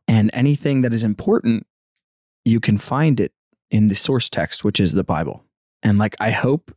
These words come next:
and it is part of my hope that through this, if you're listening, that you have questions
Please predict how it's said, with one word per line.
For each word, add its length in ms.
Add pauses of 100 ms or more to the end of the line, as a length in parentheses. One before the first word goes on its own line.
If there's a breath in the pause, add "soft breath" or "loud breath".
and 140
it 100
is 100
part 260
of 60
my 140
hope 200
that 140
through 260
this, 220
if 100
you're 100
listening, 400 (840 loud breath)
that 100
you 80
have 220
questions 560